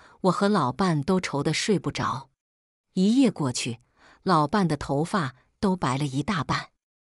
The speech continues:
我们相顾无言，只能叹息。过后我才说：“咱们要稳住，日子长着呢，温水煮青蛙，你懂吗？”我就不信，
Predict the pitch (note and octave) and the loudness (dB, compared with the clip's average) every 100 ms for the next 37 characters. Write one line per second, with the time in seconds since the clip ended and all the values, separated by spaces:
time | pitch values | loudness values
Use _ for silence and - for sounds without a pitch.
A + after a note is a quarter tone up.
0 | _ _ F3 D#3 - F#3 F3+ E3+ C3+ D3 | _ _ 2 2 2 2 2 2 0 0
1 | D3+ B2+ B2 - _ _ _ - D3 C3+ | 0 -2 -4 -8 _ _ _ 0 2 2
2 | D#3+ - C#3 B2 - D3+ - _ _ _ | 0 -2 -4 -4 -4 -6 -8 _ _ _
3 | _ _ _ _ D4+ C#4 D4+ A#3 D#3+ C#3 | _ _ _ _ 0 2 0 2 0 -2
4 | - D3+ - F#3+ F#3 - _ _ - E3 | -4 -4 0 -2 -2 -8 _ _ 0 2
5 | G3+ A#3 F3+ D3 A#2+ - A#3+ - _ _ | 2 2 0 -2 -4 -2 -4 -4 _ _
6 | _ _ D4 B3+ G3 - - D3 A#3+ A3+ | _ _ 2 2 2 -2 -2 -2 2 2
7 | F#3+ - _ _ _ _ A#3+ A#3+ - G#3+ | 0 -4 _ _ _ _ 2 2 4 2
8 | C4 C#3+ C3 - A#3+ C4 C#4+ B3+ G#3 C4 | 2 -4 -4 0 2 2 0 4 4 2
9 | C#3+ B2 A#2+ D#3 _ _ _ _ _ _ | -2 -2 -6 -8 _ _ _ _ _ _
10 | _ F3+ E3+ F3+ D#3 D#3 A3+ D#3 | _ -2 0 0 -2 -4 -2 -4